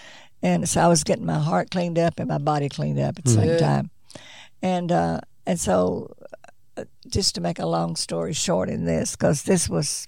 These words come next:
Speaker 1: five and a half months that I did this.
Speaker 2: Mm.
Speaker 1: One day I was going through some things, and, and I was thinking about people and repenting about things, and the Lord brought something up to me, and I said, "Now listen,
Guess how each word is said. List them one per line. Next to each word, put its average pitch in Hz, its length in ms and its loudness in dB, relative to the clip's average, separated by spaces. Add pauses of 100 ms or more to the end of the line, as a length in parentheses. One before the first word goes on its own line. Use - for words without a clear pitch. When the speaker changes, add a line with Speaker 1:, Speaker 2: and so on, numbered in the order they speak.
(120)
Speaker 1:
five 165 240 6
and 156 100 4
a 151 40 4
half 160 300 0
months 151 400 -4
that - 100 -4
I 143 120 0
did 143 260 -2
this. 101 420 -6 (480)
Speaker 2:
Mm. 90 200 -6 (680)
Speaker 1:
One 180 200 -6
day 175 200 2
I 170 40 0
was 165 200 -4
going 180 260 -2
through 170 220 -4
some 160 240 -4
things, 170 400 0
and, 165 280 -2 (140)
and - 220 -4
I 156 80 0
was 151 400 -4
thinking 202 320 0
about 170 300 -2
people 190 440 0
and - 100 -6
repenting 175 460 -4
about - 300 -6
things, 165 400 -6
and 160 120 -6 (360)
the - 100 0
Lord 185 320 4
brought 180 300 0
something 165 340 -2
up 165 200 0
to 170 100 -2
me, 165 200 -2
and 160 80 0
I 160 100 0
said, 170 180 -2
"Now 170 120 2
listen, 170 380 0